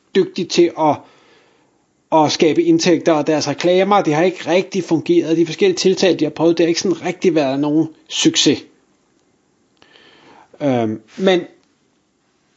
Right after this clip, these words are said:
i forhold til Everything-appen, øh, så den artikel var, var fuldstændig inde i det samme og sige, jamen, det der er en stor udfordring for mange i dag, uanset om det er,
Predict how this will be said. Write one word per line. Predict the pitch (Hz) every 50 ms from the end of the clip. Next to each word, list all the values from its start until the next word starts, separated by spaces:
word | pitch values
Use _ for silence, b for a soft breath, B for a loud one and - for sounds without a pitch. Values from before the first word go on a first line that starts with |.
| _ -
i | -
forhold | - 233 247 240
til | 254
Everything-appen, | 247 233 240 262 247 - - 214 196 185 175 170 - - _ _ _ _ - - 190 180 175 - - 202 185 156 - - _ _ _ _ - 185
øh, | 180 180 180 175 170 165 165 165 - _ _ -
så | - - 226 220 202 - - - - - -
den | 220 226 220
artikel | 202 - - 208 190 220
var, | 196 202 190 180 170 156 156
var | 180 170
fuldstændig | - - 262 269 269 - 226 185 165 127 -
inde | 190 196 214 226
i |
det | 185 190 165
samme | - 185 175 190 208 -
og | - -
sige, | - - 185 185 180
jamen, | 180 175 180 175 170 165 B B B B B B B B B B B B _ _ _ _ _ _ -
det | 233 254 254
der | 269
er | 247 220 156 175 - 339 330 339 -
en | - 170
stor | 165 - - - 240 220
udfordring | - 214 220 202 - - 226 185 160 165 175 160
for | - - 180 170
mange | 156 147 147 143 147 165 185 196 196
i | 160
dag, | - 151 139 123 -
uanset | 123 240 262 262 214 - - 214 208 185 -
om | 170 175 165 165
det | - 175 170 151 147
er, | 151 151 147 143 135